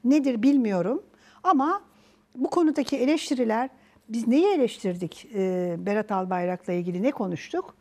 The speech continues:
E, efendim boyu bilmem kaçtı, şu renk, e, giyiyordu falan ya da damat olarak kayınpederine saygıda kusur etti. Bunları mı konuştuk? Hayır. Yüz yirmi sekiz milyar doları konuştuk.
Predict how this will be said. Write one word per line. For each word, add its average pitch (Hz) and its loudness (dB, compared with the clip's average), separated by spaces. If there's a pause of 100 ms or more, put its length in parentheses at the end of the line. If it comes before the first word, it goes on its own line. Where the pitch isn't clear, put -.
(520)
E, 202 -2
efendim 240 0
boyu 262 2
bilmem 226 0
kaçtı, 277 -2
şu 247 -6 (180)
renk, 220 -4
e, 190 -2
giyiyordu 208 0
falan 196 -4 (320)
ya 220 0
da 202 0
damat 214 0
olarak 202 -2 (280)
kayınpederine 196 -2 (320)
saygıda 208 -2
kusur 208 -4
etti. 180 -2
Bunları 247 0
mı 415 -2
konuştuk? 196 -6
Hayır. 320 2 (320)
Yüz 349 2
yirmi 381 4
sekiz 349 0
milyar 339 4
doları 311 0
konuştuk. 220 -4